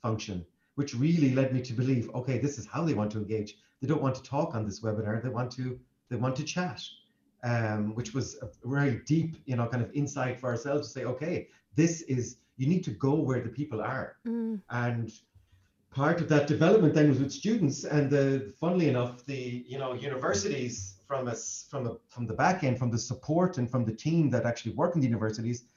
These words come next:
Speaker 1: they wanted a very friendly experience and a very, but the students wanted a more transactions experience. "I want to find something, I want to know where something is," and they wanted it quickly. Um, and that experience has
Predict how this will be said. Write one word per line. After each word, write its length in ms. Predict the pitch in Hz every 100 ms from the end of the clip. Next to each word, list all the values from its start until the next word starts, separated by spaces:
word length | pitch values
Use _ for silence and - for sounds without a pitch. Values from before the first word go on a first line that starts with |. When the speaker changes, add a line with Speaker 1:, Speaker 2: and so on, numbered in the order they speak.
| _ -
Speaker 1:
they 100 | 160
wanted 420 | 147 135 139 113 - _ _
a 60 | 117
very 180 | 135 131
friendly 600 | - - 160 170 160 127
experience 640 | 110 - 117 110 104 -
and 100 | 120
a 20 |
very, 360 | 117 131 123 - _
but 240 | - - -
the 60 |
students 460 | 127 - 190 185 -
wanted 280 | 117 113 123
a 40 |
more 240 | 120 127 123
transactions 800 | 127 123 147 175 - 107 107 -
experience. 600 | 123 - - 110 98 - _ _ 113
"I 100 | 127
want 280 | 131 151 151
to 340 | 147 135 - - _ _ -
find 300 | 147 147 139
something, 460 | 131 123 151 165
I 80 | 117
want 320 | 120 123 123 120
to 120 | 127
know 200 | 110 131
where 140 | 135 123
something 360 | 131 123 123
is," 280 | 113 120 123 _ _ -
and 380 | 123 123 123 113
they 60 |
wanted 300 | 131 131 127 143
it 120 | 147
quickly. 280 | 208 208 110 - _ _ _ _ _ -
Um, 500 | 120 113 107 107 107 117
and 340 | 120 120 107 - 117
that 220 | 147 147
experience 720 | 147 - 156 151 139 - - _ _ -
has 320 | 156 160